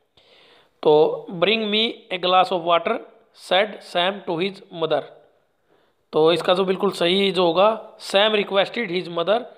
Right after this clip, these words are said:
to bring him a glass of water। इसके बाद यहाँ पर complete the following conditional sentence, अ, करेक्ट वर्ब यहाँ पर फिल करनी है, if you खालिस्तान your eyes you will hurt them, squeeze यहाँ पर आएगा।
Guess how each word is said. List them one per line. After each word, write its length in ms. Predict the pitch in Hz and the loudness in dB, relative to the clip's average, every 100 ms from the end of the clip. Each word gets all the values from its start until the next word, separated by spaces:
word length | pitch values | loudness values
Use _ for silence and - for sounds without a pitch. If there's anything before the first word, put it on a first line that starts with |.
| _ - | _ -6
to 80 | 202 | -4
bring 240 | 185 214 202 | 0 0 0
him 180 | 190 - | -2 -2
a 120 | 180 180 | 0 2
glass 220 | 180 170 180 | 4 2 0
of 120 | - - | -4 -4
water। 320 | 165 165 - - - _ _ _ _ _ _ _ _ _ _ - | 2 2 2 -4 -8 _ _ _ _ _ _ _ _ _ _ -8
इसके 200 | - 190 | -2 2
बाद 180 | 190 202 | 4 4
यहाँ 140 | 185 | 2
पर 120 | 196 | 0
complete 460 | 202 196 190 190 202 | -2 -4 -2 -2 0
the 160 | 180 | 0
following 440 | 175 - 175 190 190 | 0 0 0 0 -2
conditional 500 | 190 170 165 175 180 | -2 -2 -4 -4 -2
sentence, 480 | 180 165 165 208 214 | -2 -2 0 -2 -4
अ, 960 | - - _ _ _ _ 156 165 165 160 - - - | -14 -20 _ _ _ _ -2 0 0 -2 -8 -10 0
करेक्ट 260 | 180 190 | 2 2
वर्ब 260 | 190 180 175 | 2 2 2
यहाँ 160 | 175 160 | 0 0
पर 100 | 156 | -2
फिल 180 | 175 | -4
करनी 280 | 160 165 160 | -4 -4 -2
है, 280 | 175 208 - 214 | -4 -4 -6 -6
if 120 | 226 | -4
you 200 | 190 214 | -2 0
खालिस्तान 600 | 202 180 170 - 196 226 - - | 2 2 2 2 2 2 -6 -6
your 240 | 170 190 | 0 0
eyes 460 | 208 - 170 175 214 - - 180 | 0 0 0 0 -2 -8 -10 -4
you 120 | 175 | -2
will 140 | 185 | 0
hurt 320 | 156 160 160 175 | 2 2 -2 -4
them, 160 | 160 143 135 - _ _ - - | -4 -4 -8 -20 _ _ -20 -18
squeeze 420 | - 214 214 214 | -10 -2 0 0
यहाँ 200 | 190 175 | 2 0
पर 120 | 180 | 2
आएगा। 320 | 175 160 202 | 2 4 2